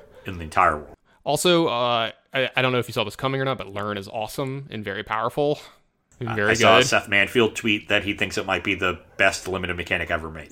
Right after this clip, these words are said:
Speaker 2: Yeah, and I said pretty much as much when we first saw it, right?
Speaker 1: Yeah, I'm, I'm, I definitely think it's, it's gonna be in contention. It, it just seems great for limited.
Speaker 2: Oth-, other small few things. Uh, Bury in Books is even better than I thought it would be. Do you know what card this is?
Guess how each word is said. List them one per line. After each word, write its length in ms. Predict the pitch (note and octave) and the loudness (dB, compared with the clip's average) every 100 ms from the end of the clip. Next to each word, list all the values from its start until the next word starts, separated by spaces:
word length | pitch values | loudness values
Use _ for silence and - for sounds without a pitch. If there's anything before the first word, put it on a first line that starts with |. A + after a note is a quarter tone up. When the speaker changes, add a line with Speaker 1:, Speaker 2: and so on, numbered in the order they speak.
| - | -20
Speaker 2:
Yeah, 80 | D2 | -18
and 160 | - A2+ | -12 -4
I 320 | A2 G#2+ G#2+ _ _ _ - | -2 -2 -4 _ _ _ -14
said 320 | - - D#3+ | -6 0 4
pretty 160 | D#3 E3 | 4 6
much 180 | D3+ C#3 | 4 2
as 120 | A2+ | 0
much 340 | A#2+ A2+ - | 0 0 -4
when 120 | A#2+ G#2+ | -6 -6
we 60 | |
first 240 | G2+ G#2+ - | -4 -4 -4
saw 160 | - - | -8 -8
it, 100 | - | -8
right? 240 | A2+ G#2+ | -6 -4
Speaker 1:
Yeah, 220 | G#2 D#2 - - F#2+ | -4 -6 -8 -4 0
I'm, 260 | G2 F#2+ - | 0 0 2
I'm, 520 | G#2+ A2 G#2+ G2+ G#2+ - | 4 6 4 -4 -6 0
I 120 | G#2+ | 4
definitely 300 | A2+ A#2+ A2 | 4 4 4
think 160 | A2 G#2 | 2 -2
it's, 160 | - | -4
it's 220 | - G#2 | -4 -4
gonna 200 | - G2 | 0 0
be 120 | F#2 F#2 | 0 -2
in 100 | E2 | -4
contention. 580 | F2 F#2 E2+ F2 E2+ - - _ - - | -6 -4 -4 -8 -10 -16 -20 _ -20 -8
It, 240 | E2+ E2+ | -6 -2
it 100 | - - | -4 -2
just 160 | - | -6
seems 160 | D#2+ - | -8 -12
great 200 | D#2+ - | -14 -14
for 100 | F2+ | -18
limited. 200 | - - | -12 -6
Speaker 2:
Oth-, 120 | C#3 - | -6 -2
other 180 | D3+ D#3 | 0 0
small 280 | - D3+ D3 | -2 -2 -2
few 180 | D3+ C#3+ | -2 -4
things. 460 | - C#3 C#3 C#3 - | -2 -2 -2 -6 -6
Uh, 200 | B2 G#2+ | -6 -6
Bury 500 | G#2+ - A#2+ C#3 D3 | -6 -2 0 2 2
in 120 | C#3 A#2 | 2 2
Books 340 | B2+ C3+ - | 2 0 -4
is 100 | A#2 | -4
even 200 | A#2 A2 | -4 -4
better 300 | G#2 A#2 D3+ | 0 4 4
than 120 | D3 D#3+ | 4 2
I 120 | D#3+ | 4
thought 160 | E3 | 4
it 40 | E3+ | 4
would 140 | F3 | 4
be. 300 | F#3+ F#3+ D#3+ - | 2 0 -2 -8
Do 120 | B2+ | -2
you 60 | B2+ | 0
know 40 | |
what 80 | A#2 | 2
card 180 | C#3 C3 | 2 2
this 100 | C3 | 0
is? 300 | D3 D3 - | -2 -2 -6